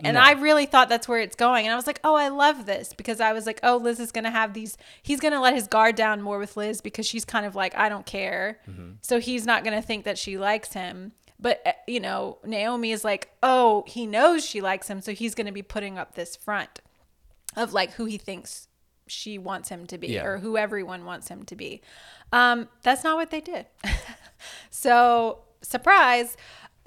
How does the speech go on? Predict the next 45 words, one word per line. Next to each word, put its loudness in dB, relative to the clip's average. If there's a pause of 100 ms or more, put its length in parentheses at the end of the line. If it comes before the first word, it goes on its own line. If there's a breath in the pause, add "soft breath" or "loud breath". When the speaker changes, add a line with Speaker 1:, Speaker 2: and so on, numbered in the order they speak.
Speaker 1:
I 8
think 0
I 8
would 4
have 2
weathered 6
it 4
a 2
little 0
better 2
if -4
that's 0
what -4
had -6
happened. 0
But -2
again, -4
I -10
mean, -12
if -10
you -6
can -14
surprise 0
me -12
in -12
a -12
Hallmark -10
movie, -18
I -16
mean, -16
way -10
to -12
go. -10
Speaker 2:
Surprise 0
both -6
of -10
us -14 (180)
in -8
a -4
Speaker 1:
Yes. -2
Speaker 2:
Hallmark -10
movie, -16 (100)
you -14
know? -8
Speaker 1:
But 10